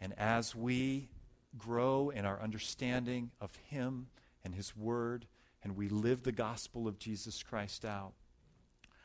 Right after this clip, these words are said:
our fears will not be paralyzing us as much, and we will find freedom in Him. Let's bow our heads and pray.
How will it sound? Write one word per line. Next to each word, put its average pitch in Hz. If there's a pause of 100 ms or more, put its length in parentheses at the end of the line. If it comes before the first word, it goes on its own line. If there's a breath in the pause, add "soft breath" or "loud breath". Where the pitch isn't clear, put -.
(220 loud breath)
our 107
fears 120 (160)
will 104
not 113
be 143
paralyzing 110
us 95
as 98
much, - (560 soft breath)
and 92
we 101
will 98
find 95
freedom 80 (260)
in 82
Him. 78 (720)
Let's -
bow 98
our 87
heads 85
and 87
pray. 80